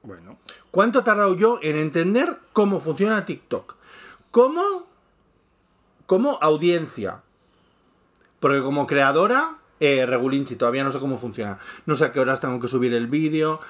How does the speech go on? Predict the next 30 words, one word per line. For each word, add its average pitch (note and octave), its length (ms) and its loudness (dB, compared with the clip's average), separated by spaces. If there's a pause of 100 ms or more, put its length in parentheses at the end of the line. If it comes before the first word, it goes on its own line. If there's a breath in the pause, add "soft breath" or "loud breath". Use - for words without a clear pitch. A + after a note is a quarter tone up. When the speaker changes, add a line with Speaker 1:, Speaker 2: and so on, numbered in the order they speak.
(160 loud breath)
Speaker 2:
no C#3+ 120 -4
sé C3 140 -2
cómo B2+ 220 -4
funciona A#2+ 580 -4
esto, D#3+ 180 -2
no C3 40 -6
sé C3+ 60 -6
cómo C3+ 120 -4
funciona A#2+ 240 -2
la C#3 80 0
otra. F3 300 -2 (220 loud breath)
O - 20 -20
sea, C#3+ 260 -2 (420 loud breath)
hago F3+ 160 4
un F#3 140 0
vídeo E3+ 220 0
en D#3 60 -2
el C#3+ 120 -4
que D3+ 140 2
digo, C#3 400 0
"Este G3+ 320 0
libro E3+ 200 2
es D3+ 80 -2
porno D3 380 -2
de C#3+ 140 2
hadas", G#3+ 500 0
casi D3+ 220 0
cuatrocientas C3 480 0
mil C3 180 -4
views. G2+ 220 -6